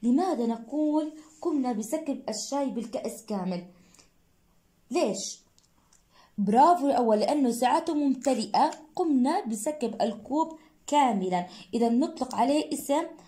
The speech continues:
سعة ممتلئة، إذا هذا سعة ممتلئة. رقم اثنان، بينما انظر إلى كأس اثنان، الكوب الثاني، ماذا نقول عنه؟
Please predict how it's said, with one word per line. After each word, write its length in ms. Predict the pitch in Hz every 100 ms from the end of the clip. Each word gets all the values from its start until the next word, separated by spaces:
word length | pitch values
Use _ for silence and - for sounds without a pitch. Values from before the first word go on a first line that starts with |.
| - -
سعة 520 | - - 294 233 302 339 -
ممتلئة، 800 | 247 320 381 - 339 254 - 170 -
إذا 180 | 233 220
هذا 420 | 214 294 254 185
سعة 460 | 190 302 277 339 339
ممتلئة. 800 | 247 285 269 - 294 233 - 170 - _ _ _ - - - - - - - _ _
رقم 420 | 277 311 - 330 359 - 302
اثنان، 540 | - 294 262 - - - _
بينما 380 | 208 247 370 381
انظر 380 | 302 339 302 254
إلى 180 | 226 208
كأس 360 | 208 - -
اثنان، 360 | 185 - 175 - - _ _ _ _ _ _ 220
الكوب 340 | 202 294 208
الثاني، 500 | 277 - 226 180 160 - - _ _ - - - - - _ - - _ 285
ماذا 260 | 415 339
نقول 400 | 302 294 269 277
عنه؟ 480 | 240 233 240 214 254